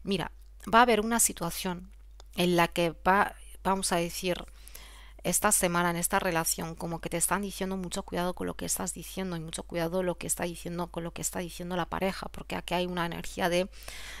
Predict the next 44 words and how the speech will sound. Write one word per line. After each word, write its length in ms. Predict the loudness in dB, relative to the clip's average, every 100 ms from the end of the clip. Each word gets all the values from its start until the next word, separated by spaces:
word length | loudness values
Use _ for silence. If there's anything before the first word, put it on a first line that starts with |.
| -8
cierta, 1080 | 0 6 6 6 8 10 10 10 8 6 0 -12 -18 -18 -20 -18 -16 -6
cierta 320 | -2 0 2 2
charla 440 | 4 4 4 4
acalorada 840 | 2 -2 0 0 2 6 6 8 4
a 180 | 2 -2
la 160 | 0
hora 220 | 2 2
de 160 | 2 0
querer, 380 | -2 -2 0 -2
pues, 200 | -4 -4
llegar 300 | -2 -2 -4 2
a 120 | 4
tener 360 | 4 0 0 -2 -4
la 120 | -6
razón 400 | -6 -4 -4 -2
en, 140 | -4 -4
en 160 | -2 4
algo. 340 | 6 6 2 -8 -14 -14 -14 -14 4
Puede 260 | 8 8
que 120 | 8 4
esto 180 | 6
a 60 | 6
ti 140 | 4
te 180 | -2 2
vaya 220 | 4 6
a 40 | 4
generar 480 | 2 0 6 6 6
cierta 440 | 0 -4 2 2
duda 420 | 2 0 2 2 -2 -14 -10
y 100 | -10 2
que 160 | 6
al 140 | 6 6
final 400 | 0 4 4 4
estés 320 | 2 0 0
con 140 | 0
esta 200 | 0 2
energía 380 | 0 -2 0 0
del 140 | 2
cinco 520 | -2 -6 -6 2 2 2 0
de 140 | -2 0
copas, 440 | -2 -4 -2 -2
que 180 | 0 0
es 120 | 0
cierta, 800 | -2 0 0 4 6 6 6 2